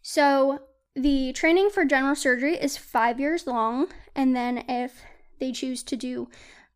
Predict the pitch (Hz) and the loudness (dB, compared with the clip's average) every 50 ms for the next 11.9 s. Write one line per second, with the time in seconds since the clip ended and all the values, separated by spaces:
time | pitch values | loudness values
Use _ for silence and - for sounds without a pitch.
0 | - 262 254 247 - - 247 240 226 247 - - 254 247 - - - - - - | -6 -4 -4 -4 -2 -2 -2 -2 -2 -4 -4 -4 -6 -6 -6 -6 -8 -8 -6 -4
1 | 262 269 262 294 330 - 302 - - 269 - - - - - - - - - - | -2 0 0 0 0 -2 -6 -6 -4 -4 -6 -6 -8 -8 -6 -6 -6 -6 -6 -4
2 | 233 233 254 285 339 359 - - - - - - - - - - - 262 262 247 | -2 0 0 0 0 -2 -6 -12 -18 -20 -20 -20 -20 -20 -10 -4 -2 0 0 0
3 | 240 240 - 254 247 247 - - 254 247 240 240 254 - - - - _ _ _ | 0 0 0 2 2 2 2 0 -2 -2 -2 -4 -4 -6 -10 -14 -16 _ _ _
4 | _ _ _ _ _ - - 277 240 - 254 - - 254 254 240 - - 240 226 | _ _ _ _ _ -4 -4 -4 -2 -4 -6 -6 -4 -4 -4 -4 -4 -6 -6 -6
5 | 220 226 233 240 269 254 240 - 247 233 220 226 247 269 349 - - - - - | -6 -6 -4 -4 -4 -4 -4 -6 -6 -4 -2 0 0 0 0 -2 -4 -10 -16 -16
6 | - - _ _ _ _ _ _ _ _ _ - - - 330 320 311 - 294 285 | -18 -20 _ _ _ _ _ _ _ _ _ -20 -6 0 2 2 2 4 4 4
7 | 285 294 285 - 294 285 285 285 285 285 285 - 277 262 254 247 247 - - - | 4 4 2 2 2 2 2 2 2 2 0 0 0 2 2 2 0 -2 -6 -10
8 | - - - 269 262 247 247 247 254 262 254 - 277 247 247 247 254 254 254 254 | -10 -6 -2 -2 0 0 0 0 -2 -2 -2 -2 -4 -2 -2 -4 -2 -2 0 0
9 | 254 254 247 254 247 262 - - - 269 277 - - 269 269 262 269 254 - - | 0 0 -2 -4 -6 -6 -6 -2 0 0 0 2 2 2 2 2 0 -4 -4 -8
10 | - _ - 277 269 254 262 262 254 262 262 247 - - 269 247 240 226 240 247 | -18 _ 0 0 0 2 2 -2 -2 -2 -4 -6 -4 -2 0 0 0 2 0 0
11 | 254 - - 302 277 277 - - 269 269 277 262 262 254 262 262 269 262 | 0 0 0 0 0 2 2 2 2 2 2 2 2 0 0 0 0 -2